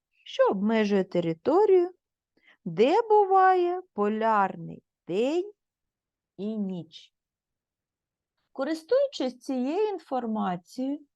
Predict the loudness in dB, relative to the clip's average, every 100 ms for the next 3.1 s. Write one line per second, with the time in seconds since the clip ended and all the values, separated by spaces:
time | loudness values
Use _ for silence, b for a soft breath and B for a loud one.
0 | _ _ _ _ _ -2 -2 0 4 6
1 | 4 2 0 0 0 -4 -4 -4 -6 -6
2 | -6 -8 -8 -2 2 2 2 -4 -12 -14